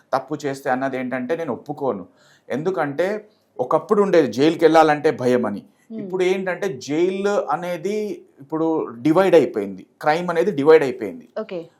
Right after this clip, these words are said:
Speaker 1: సుప్రీంకోర్టు జడ్జ్‌మెంట్ ఏంటంటే ఒకటి మన అర్నేష్ కుమార్ వర్సెస్ State of Bihar అన్న దాంట్లో ఏం చెప్పిందంటే సెవెన్ ఇయర్స్ కన్నా below పనిష్మెంట్ ఉన్న క్రైమ్స్ చేస్తే మీకు నోటీస్ ఇవ్వాలి, జైలు అవసరం లేదని ఒక జడ్జ్‌మెంట్ ఉంది,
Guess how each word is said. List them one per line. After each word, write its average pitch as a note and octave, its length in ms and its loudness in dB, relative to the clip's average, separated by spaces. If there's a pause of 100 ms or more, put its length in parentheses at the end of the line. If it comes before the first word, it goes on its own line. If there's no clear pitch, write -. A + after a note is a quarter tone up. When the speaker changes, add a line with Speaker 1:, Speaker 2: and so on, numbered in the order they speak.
(120)
Speaker 1:
సుప్రీంకోర్టు F3 560 -2
జడ్జ్‌మెంట్ C#3 420 -4
ఏంటంటే C3+ 460 -2
ఒకటి C3+ 600 -4 (360)
మన B2+ 160 0
అర్నేష్ B2 560 0
కుమార్ C#3+ 340 0
వర్సెస్ C3 380 -2
State B2+ 220 -6
of A#2 100 -6
Bihar A#2 260 -2
అన్న A#2 160 -6
దాంట్లో A2+ 320 -4
ఏం A2+ 140 -8
చెప్పిందంటే A2 480 -10
సెవెన్ D3+ 400 -4
ఇయర్స్ D#3+ 200 -4
కన్నా C#3+ 380 -6
below A#2+ 240 -2 (380)
పనిష్మెంట్ B2+ 460 -6
ఉన్న A#2+ 120 -6
క్రైమ్స్ A#2 520 -6
చేస్తే A#2 480 -6 (500)
మీకు F3+ 720 -2
నోటీస్ C#3+ 400 -2
ఇవ్వాలి, C#3+ 380 2
జైలు C3 300 -2
అవసరం C3+ 380 2
లేదని B2 300 2
ఒక F3+ 140 -12
జడ్జ్‌మెంట్ A#2 420 -6
ఉంది, F#2 180 -14